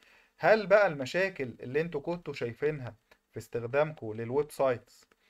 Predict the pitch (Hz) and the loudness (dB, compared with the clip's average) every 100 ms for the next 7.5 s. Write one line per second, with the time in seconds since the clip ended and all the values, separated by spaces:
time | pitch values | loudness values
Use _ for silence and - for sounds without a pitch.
0 | - _ - 120 117 113 107 104 - - | -20 _ -6 -2 0 2 0 0 -4 -2
1 | 127 151 156 - 165 180 220 _ - _ | 0 0 -2 0 0 0 -6 _ -20 _
2 | _ _ _ _ _ - 117 104 113 - | _ _ _ _ _ -2 0 -2 -8 -6
3 | 131 160 160 147 165 190 - - 147 151 | -4 -2 -2 -2 -2 -2 -4 -2 0 0
4 | 196 254 - 190 180 151 - - 175 185 | 0 -4 0 2 2 -4 -6 -6 -4 -2
5 | 175 156 165 165 165 160 - - 170 175 | -2 -4 -4 -6 -8 -6 -8 -8 -10 -8
6 | - 170 151 156 160 160 160 _ _ _ | -4 -4 -2 0 2 0 -2 _ _ _
7 | - - 147 160 | -16 -6 -4 -2